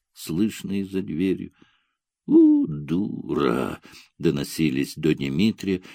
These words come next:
шипящие слова. «Чего с тебя убудет? Паныч хорошенький, настоящий ангелок. Ты веселая будь, наливки выпей,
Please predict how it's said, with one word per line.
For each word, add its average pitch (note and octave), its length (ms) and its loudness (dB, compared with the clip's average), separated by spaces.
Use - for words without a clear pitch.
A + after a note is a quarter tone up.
шипящие D#2+ 800 0
слова. C#2+ 440 -4
«Чего F#2+ 500 0
с - 160 -4
тебя G2 440 0
убудет? F#2 1080 0
Паныч A1+ 540 0
хорошенький, - 1700 -8
настоящий C2 680 -6
ангелок. B1+ 800 -2
Ты D2 320 2
веселая - 680 -4
будь, - 460 -2
наливки C2 600 -2
выпей, D#2 720 0